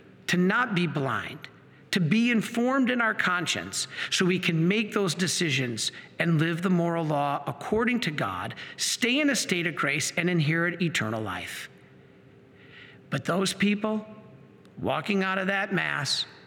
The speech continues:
literally have made the decision, as that priest said, "You're making the wrong decision."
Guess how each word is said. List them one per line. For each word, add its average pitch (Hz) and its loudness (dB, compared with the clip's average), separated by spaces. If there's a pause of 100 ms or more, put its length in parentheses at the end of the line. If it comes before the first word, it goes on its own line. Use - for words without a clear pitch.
(760)
literally 254 2 (1000)
have - 0
made 165 2
the 196 0
decision, 165 0
as 131 -4
that 156 -2
priest 151 0
said, 135 -4 (800)
"You're 135 0
making 165 2
the 135 -4
wrong 135 -2
decision." 127 -2